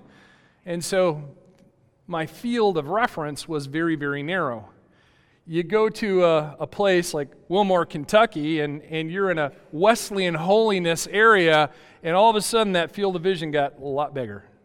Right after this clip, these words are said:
Does this make sense? So for me personally,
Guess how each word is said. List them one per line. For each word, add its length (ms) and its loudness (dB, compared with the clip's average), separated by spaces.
Does 120 -8
this 80 -8
make 160 -2
sense? 360 -8
So 380 2
for 120 0
me 480 2
personally, 800 -4